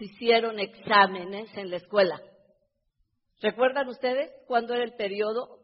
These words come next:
de examen? Cuando finalizaba el grado e íbamos a pasar a otro grado. ¿Se fijan? El mecanismo de la vida es exactamente igual.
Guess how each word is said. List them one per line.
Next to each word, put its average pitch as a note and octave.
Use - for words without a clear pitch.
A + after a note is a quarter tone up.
de G#3
examen? G#3+
Cuando G3+
finalizaba A3+
el D4+
grado A3+
e F#3
íbamos A3+
a F#3+
pasar A#3+
a F#3+
otro F#3
grado. D#3+
¿Se G3+
fijan? A3
El C4+
mecanismo D#4+
de D#4
la C4+
vida D4+
es D#4
exactamente D#4
igual. C#4